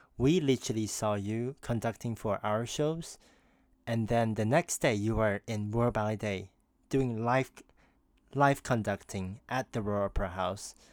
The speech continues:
and then the next following day you were somehow back in Leeds,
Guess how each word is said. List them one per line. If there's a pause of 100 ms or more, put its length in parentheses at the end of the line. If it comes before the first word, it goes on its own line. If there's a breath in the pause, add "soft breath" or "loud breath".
(320 soft breath)
and
then
the
next
following
day
you
were
somehow (360 soft breath)
back
in
Leeds,